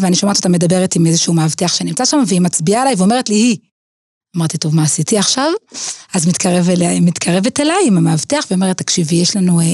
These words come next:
את מוכנה לשתף איתנו פעולה?" אמרתי, "בשמחה." "אז תקשיבי, אנחנו רוצים לעשות ביקורת,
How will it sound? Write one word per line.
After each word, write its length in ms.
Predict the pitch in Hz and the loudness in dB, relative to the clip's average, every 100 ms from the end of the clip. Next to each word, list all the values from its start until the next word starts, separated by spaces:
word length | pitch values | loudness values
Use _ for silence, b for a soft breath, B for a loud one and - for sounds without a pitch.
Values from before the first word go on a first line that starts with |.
| 180 | -2
את 60 | 170 - | -4 -4
מוכנה 160 | 190 | -4
לשתף 200 | 185 190 | -2 -6
איתנו 200 | - 175 160 | -10 -12 -12
פעולה?" 300 | 160 175 269 - _ _ _ _ - | -8 -6 -8 -12 _ _ _ _ -20
אמרתי, 220 | 170 - | -14 -8
"בשמחה." 480 | 170 - 160 143 202 285 - _ _ _ b b - | -4 -2 -2 -2 -4 -8 -12 _ _ _ b b -8
"אז 100 | - | -6
תקשיבי, 420 | - - 170 175 | -2 0 2 2
אנחנו 220 | 170 196 | 0 -2
רוצים 160 | 175 220 | -2 0
לעשות 180 | 202 165 | 0 0
ביקורת, 480 | 160 170 202 - | 0 0 0 -2